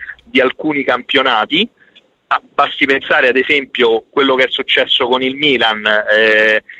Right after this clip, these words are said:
il Milan doveva essere massacrato a livello di fair play finanziario,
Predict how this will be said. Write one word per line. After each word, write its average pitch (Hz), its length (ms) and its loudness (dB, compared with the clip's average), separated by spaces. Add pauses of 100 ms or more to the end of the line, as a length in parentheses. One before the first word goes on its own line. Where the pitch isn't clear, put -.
(180)
il 131 160 -4
Milan 143 760 0
doveva 135 360 2
essere 131 380 0
massacrato 143 760 -2
a 113 40 0
livello 120 360 0
di 120 120 -6
fair - 160 -2
play 131 200 0
finanziario, 123 840 -2